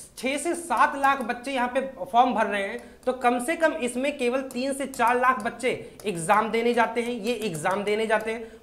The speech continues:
Form filling छह से सात तो लाख होती है और exam देने तीन से चार लाख जाते हैं। और exam देने के बाद करीबन वन पॉइंट टू या एक लाख बच्चा केवल क्या होता है, pass कर पाता है। और उसके बाद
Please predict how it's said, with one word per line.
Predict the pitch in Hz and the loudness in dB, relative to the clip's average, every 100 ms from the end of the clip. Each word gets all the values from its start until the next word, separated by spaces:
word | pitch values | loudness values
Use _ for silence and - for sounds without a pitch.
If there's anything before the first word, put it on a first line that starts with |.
| - | 2
Form | 254 311 | 4 4
filling | 311 311 311 | 4 0 -2
छह | 302 | -2
से | 247 277 | -4 0
सात | 233 233 - | 2 2 4
तो | 240 214 208 | 2 2 4
लाख | 233 240 | 6 6
होती | 240 247 | 2 2
है | 247 247 - - - | 0 -2 -10 -12 4
और | 226 240 220 | 6 6 2
exam | 170 240 269 | 2 4 4
देने | 269 269 | 2 0
तीन | 269 240 | 0 0
से | 240 | 0
चार | 180 220 214 | 4 6 6
लाख | 208 208 | 6 4
जाते | 233 233 | 2 0
हैं। | 247 | -2
और | 247 247 233 | 2 2 2
exam | 226 170 247 311 | -4 4 6 6
देने | 269 240 254 | 4 4 2
के | 269 240 | 0 0
बाद | 185 247 254 | 4 4 4
करीबन | 220 220 240 | -2 -2 -2
वन | 240 220 | -2 -2
पॉइंट | 220 226 226 226 | -2 -4 -4 -4
टू | 294 - - - | -6 -6 -12 -2
या | 254 - 214 | -2 0 -2
एक | 277 262 | -2 0
लाख | 262 262 | 2 4
बच्चा | 214 220 254 | 2 0 0
केवल | 240 233 220 | 0 0 -2
क्या | 220 | 0
होता | 208 208 269 | 0 2 0
है, | 262 | 4
pass | 196 190 - | 4 4 2
कर | 170 | -4
पाता | 165 160 | -4 -4
है। | - | 2
और | 254 | 2
उसके | - 208 226 - 339 | 2 -2 -10 -4 0
बाद | 262 214 220 | 6 6 6